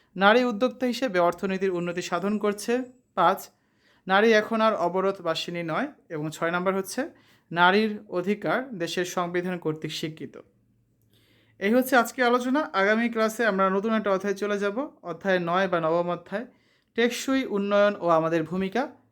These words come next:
এবং এই অধ্যায়ে যে কাজগুলো আছে, আমরা হচ্ছে ক্রমান্বয়ে সে কাজগুলো করে দেব। আগামী ক্লাসে আমরা একশো চৌত্রিশ পৃষ্ঠায় এখানে একটা ছক আছে, এই ছকটার সমাধান হচ্ছে তোমাদের সামনে তুলে ধরব।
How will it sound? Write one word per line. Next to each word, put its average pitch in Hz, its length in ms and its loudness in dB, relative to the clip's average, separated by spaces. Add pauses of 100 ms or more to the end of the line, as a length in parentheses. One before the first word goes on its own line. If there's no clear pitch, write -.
(420)
এবং 208 280 2
এই 220 80 6
অধ্যায়ে 220 340 4
যে 226 120 -2
কাজগুলো 196 420 2
আছে, 214 260 2
আমরা 190 180 2
হচ্ছে 185 200 -2
ক্রমান্বয়ে 185 540 0
সে 208 160 -4
কাজগুলো 175 400 -2
করে 175 220 2
দেব। 196 280 -2 (520)
আগামী 220 280 6
ক্লাসে 262 300 2
আমরা 262 180 4
একশো 233 120 0
চৌত্রিশ 240 460 2
পৃষ্ঠায় 247 340 0
এখানে 214 180 -2
একটা 196 160 -4
ছক 208 320 -4
আছে, 254 320 -4 (220)
এই 175 120 -6
ছকটার 170 320 -10
সমাধান 165 420 -4
হচ্ছে 254 320 -6 (320)
তোমাদের 160 220 -2
সামনে 156 260 -4
তুলে 185 200 -4
ধরব। 127 300 -6